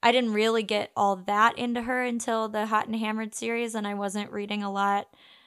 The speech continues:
of her kind of, like, you know, the shirtless men cover <laughs> ones. Um, so I haven't, I haven't read all of those, but kind of these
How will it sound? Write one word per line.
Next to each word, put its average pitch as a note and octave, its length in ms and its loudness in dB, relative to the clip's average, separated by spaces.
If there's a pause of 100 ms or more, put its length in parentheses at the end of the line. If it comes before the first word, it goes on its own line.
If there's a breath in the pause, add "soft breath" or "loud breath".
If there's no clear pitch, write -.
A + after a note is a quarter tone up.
(260 soft breath)
of G3+ 340 4
her G3+ 260 2
kind G3+ 260 -2
of, F#3+ 140 -6
like, G3 320 -6 (1500)
you G#3 160 -2
know, G3 160 -4
the G3 140 -4
shirtless G3 460 -2
men G3+ 280 -2
cover G#3+ 580 2
<laughs> - 40 -12
ones. A3+ 640 4 (140)
Um, G3+ 640 6
so - 160 6
I A#3 100 10
haven't, C#4 360 4 (180)
I A3+ 100 4
haven't B3+ 320 2
read G#3 340 6
all G#3 240 4
of G3 140 -4
those, G3 640 0 (440 soft breath)
but G3+ 360 4
kind B3 220 4
of A3 140 -4
these G#3+ 420 -2